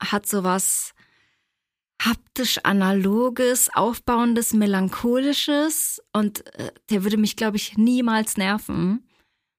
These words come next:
Der ist immer richtig schön. So, ich liebe Jamie X X und The X X und Romy. Ähm, das kann ich mir auf jeden Fall immer anhören in allen Lebenslagen,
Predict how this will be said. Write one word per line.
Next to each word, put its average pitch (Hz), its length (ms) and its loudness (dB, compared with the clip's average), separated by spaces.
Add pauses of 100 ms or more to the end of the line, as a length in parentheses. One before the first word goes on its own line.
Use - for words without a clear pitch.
(280)
Der 196 80 2
ist - 220 -2
immer 220 500 0 (100)
richtig 214 300 -2
schön. 175 560 0
So, 156 160 -4
ich - 180 -4
liebe 196 300 0
Jamie 196 280 0
X 156 220 -6
X - 340 -6 (240)
und 170 260 -2 (140)
The 175 100 2
X - 240 -4
X - 300 -6
und 175 300 -4
Romy. 185 440 0 (760)
Ähm, 170 480 0
das - 160 -10
kann 196 140 -6
ich - 100 -14
mir 185 60 -4
auf - 120 -8
jeden 196 100 -4
Fall 180 340 -4
immer 202 200 0
anhören 185 380 2
in 170 520 0 (580)
allen 190 320 2
Lebenslagen, 160 920 -2